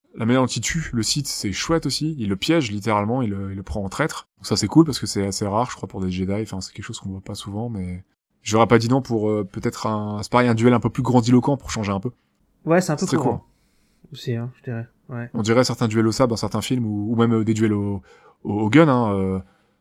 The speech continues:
Speaker 1: donc que ce soit dans Lucky Luke ou dans,
Speaker 2: Oui.
Speaker 1: ou dans quelques classiques, euh, du, euh, du film de, de western, hein, euh, où certains duels sont très courts, quoi. T'as une intensité qui monte et puis ça se résout en une balle, quoi.
Speaker 2: C'est un peu, ouais, y a un peu ça. Bon, après, euh,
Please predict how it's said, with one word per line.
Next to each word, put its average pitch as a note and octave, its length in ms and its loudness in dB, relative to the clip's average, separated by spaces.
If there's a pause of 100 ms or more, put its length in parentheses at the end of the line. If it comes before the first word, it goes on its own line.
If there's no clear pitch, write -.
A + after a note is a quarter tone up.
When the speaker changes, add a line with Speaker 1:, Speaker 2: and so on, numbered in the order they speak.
(120)
Speaker 1:
donc G2+ 160 -2
que - 80 -10
ce A2+ 40 -6
soit A2+ 120 -2
dans G#2 100 0
Lucky G2+ 240 -2
Luke A#2+ 320 2
ou G#2+ 140 0
dans, G2 280 -2
Speaker 2:
Oui. B2+ 240 4 (240)
Speaker 1:
ou G2 100 -10
dans F#2+ 220 -8
quelques G2 280 -6
classiques, A2 420 -2
euh, G2 220 -4
du, F#2+ 400 -6 (520)
euh, - 40 -16 (180)
du C3+ 220 -18
film G#2+ 180 -6
de, F#2 220 -2
de F#2+ 80 -6
western, F#2+ 480 2
hein, A#2 180 0 (160)
euh, F#2+ 40 -10
où F#2 180 -8
certains F#2+ 260 -8
duels G2 220 -2
sont F2 120 -10
très - 220 -4
courts, - 240 -8
quoi. F#2 140 -8
T'as - 100 -6
une G2+ 120 0
intensité A#2 360 0
qui - 160 0
monte C#3 240 2
et F#2+ 60 -2
puis F#2 220 -6
ça - 100 -12
se - 120 -10
résout F#2+ 220 -6
en - 140 -8
une A#2 100 0
balle, A2+ 180 0
quoi. F#2 160 -10 (300)
Speaker 2:
C'est C#3+ 60 -4
un B2+ 80 -2
peu, - 160 -6
ouais, A#2 140 0
y A2+ 40 -4
a G#2+ 40 -8
un G2+ 40 -10
peu A#2+ 120 -16
ça. - 140 -20 (300)
Bon, A#2+ 100 -6
après, D#3 320 -2
euh, G#2+ 220 -4